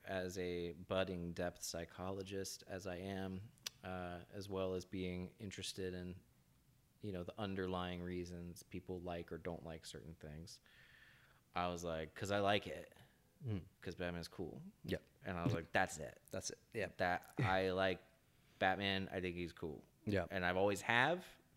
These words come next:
Speaker 1: There's nothing deeper than that.
Speaker 2: Yes. <laughs>
Speaker 1: So, and I was like, "Don't do what I do. Don't come at me asking me questions
Speaker 2: <laughs>
Speaker 1: about underlying, uh, s-, uh, motives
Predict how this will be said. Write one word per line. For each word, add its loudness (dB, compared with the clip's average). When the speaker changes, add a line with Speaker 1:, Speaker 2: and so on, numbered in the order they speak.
Speaker 1:
There's 0
nothing 2
deeper 2
than 0
that. -4
Speaker 2:
Yes. 0
<laughs> 8
Speaker 1:
So, 4
and 0
I 0
was 0
like, 0
"Don't 6
do 6
what 6
I 8
do. -4
Don't 6
come 4
at 0
me 2
asking 4
me 4
questions 6
Speaker 2:
<laughs> 0
Speaker 1:
about 10
underlying, 6
uh, 0
s-, 0
uh, 6
motives 8